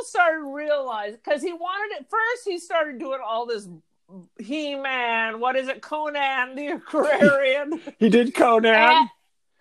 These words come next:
Speaker 2: Well, he didn't, he was just taking what they were offering him. They gave him Conan, they gave him Terminator.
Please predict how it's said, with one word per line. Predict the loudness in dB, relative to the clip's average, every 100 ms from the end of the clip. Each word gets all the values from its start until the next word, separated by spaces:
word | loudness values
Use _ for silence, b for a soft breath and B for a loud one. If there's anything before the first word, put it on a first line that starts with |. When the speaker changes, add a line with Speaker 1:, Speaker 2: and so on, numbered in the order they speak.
| _ _
Speaker 2:
Well, | 2 6
he |
didn't, | 4 2 4
he | 4
was | 4 2
just | -2 -2
taking | 0 0 -2 -6
what | -4
they | -2 -2
were | 0
offering | 2 2 0 -12 -12
him. | -14 -10
They | -4
gave | -2 -2
him | -4 -6
Conan, | -4 -4 -6 -8 -6
they | -6
gave | -4 -6 -8
him | -14
Terminator. | -10 -8 -6 -6 -4 -4 -6 -8